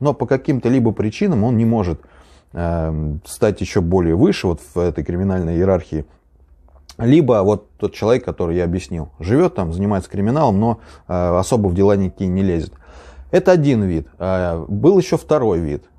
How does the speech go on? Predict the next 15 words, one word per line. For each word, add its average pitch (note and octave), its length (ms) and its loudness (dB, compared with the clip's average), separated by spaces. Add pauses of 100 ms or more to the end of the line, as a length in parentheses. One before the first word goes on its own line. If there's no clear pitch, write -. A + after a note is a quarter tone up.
Э, E2 320 -4 (140)
мужик A2 360 2
деловой, A#2 640 2 (180)
так E2+ 140 -6
называемый. F2 560 -2
Это, D#3+ 340 0
в A#2+ 120 0
общем, A#2 360 -2
знаете, D3+ 360 -2
хороший C3+ 400 0
пример. C#3 340 0
Опять G#2+ 300 2
же, F#2+ 100 -4
приведу G#2 300 0
фильм, G2+ 360 -2